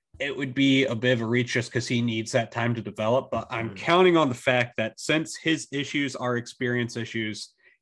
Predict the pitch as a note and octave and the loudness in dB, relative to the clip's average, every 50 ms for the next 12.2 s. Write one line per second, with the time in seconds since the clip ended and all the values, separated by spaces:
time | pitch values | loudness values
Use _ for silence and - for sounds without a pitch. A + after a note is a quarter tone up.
0 | _ - - B2+ C3+ D3 C#3 C#3 C3+ C3+ C3+ - - B2+ A#2+ - - - - B2+ | _ -4 -2 0 2 2 2 4 6 4 4 4 2 -2 -6 -8 -8 -2 0 0
1 | A#2+ A2+ A2 G#2+ G#2 G2+ G#2 - - - - - - _ _ _ _ _ _ _ | 0 0 0 -2 -2 -4 -6 -10 -14 -16 -16 -18 -20 _ _ _ _ _ _ _
2 | _ _ _ _ - G#2 G#2 - - - - - B2+ A#2+ B2 - - A2 A2 G#2+ | _ _ _ _ -8 -8 -6 -8 -8 -6 0 0 0 0 0 -4 -2 -2 -2 -2
3 | G2+ - - - - - - - - - - - - - - _ _ _ _ _ | -2 -4 -6 -8 -8 -8 -10 -10 -10 -12 -12 -12 -14 -16 -18 _ _ _ _ _
4 | _ _ _ - - G2+ G2 G#2 D#3 F#3 F3+ - _ - - B2 - - C#3 - | _ _ _ -8 -4 -2 0 0 0 0 -2 -4 _ -12 -8 -2 0 0 0 -2
5 | - _ _ _ _ - - - - B2+ A#2+ A#2+ A#2 A#2 A2+ - - _ _ _ | -6 _ _ _ _ -12 -4 2 6 8 8 10 8 8 6 4 0 _ _ _
6 | _ _ _ - - D3 D#3 D#3 E3+ D3+ C3+ C#3+ C3+ C#3+ C#3 C#3 C#3 C3+ B2 B2+ | _ _ _ -2 0 0 4 6 4 4 4 4 2 2 4 6 6 6 6 6
7 | A#2+ B2+ C#3 D#3 D#3+ D3 - C3+ C#3+ D3 C#3+ C#3+ B2+ G2+ G#2 - _ - A#2+ A2+ | 4 4 4 4 4 2 4 2 2 2 2 2 0 0 -4 -14 _ -2 0 2
8 | A#2+ C#3 D#3+ - - - B2 A#2 B2+ B2+ - - - - E3 D#3 E3 E3+ F#3 G3+ | 2 2 2 0 -4 -6 -4 -4 -4 -4 -6 -8 -6 -2 0 2 2 2 0 -2
9 | G3+ _ - C3+ A#2 G#2+ G2+ G2 - _ _ _ _ _ _ _ - - - B2+ | -8 _ -6 -4 -2 -2 -2 -4 -6 _ _ _ _ _ _ _ -14 -6 -2 -2
10 | A#2 A2 G#2+ G#2 A2+ B2 B2+ B2 B2 A#2+ - - - B2 B2+ C3+ C#3 C#3+ D3+ E3 | 0 0 0 -2 0 0 2 2 0 -2 -4 -6 -4 -2 0 0 0 -2 -4 -6
11 | E3 - - - - - _ _ _ _ _ _ _ _ _ _ _ - - A#2 | -8 -10 -14 -16 -18 -20 _ _ _ _ _ _ _ _ _ _ _ -2 0 0
12 | A2+ A2+ - - | 0 0 -4 -10